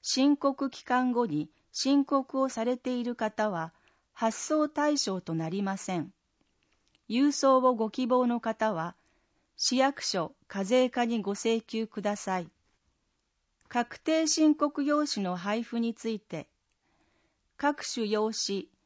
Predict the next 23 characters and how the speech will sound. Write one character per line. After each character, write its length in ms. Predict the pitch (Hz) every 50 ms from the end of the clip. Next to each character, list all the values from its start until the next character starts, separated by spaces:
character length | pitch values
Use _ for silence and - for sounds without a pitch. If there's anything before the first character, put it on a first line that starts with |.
| _ _ _
手 120 | - - 294
引 180 | 302 294 277
き 160 | 240 - - -
等 320 | - 220 214 208 185 160
は、 220 | 160 151 143 147 - _ _ _ _ _ _ _ _
国 360 | - - 233 226 - 302 311
税 240 | 269 311 311 294 285
庁 260 | - - 208 190 180
ホ 240 | 175 - 233 247 262
ー 20 | 262
ム 160 | 262 262 254
ペ 260 | - - 254 240 233
ー 40 | 202
ジ、 300 | 170 - 165 160 - _ _ _ _ _ _ _ _
ま 140 | - 208 214
た 220 | - - 247 240 202
は 220 | 185 180 185 185 _ _ - -
立 240 | 226 226 - -
川 300 | - - 277 277 277 277
税 220 | 233 220 262 269 269
務 160 | 269 262 269
署 200 | - - 254 240
で 220 | 175 165 156 -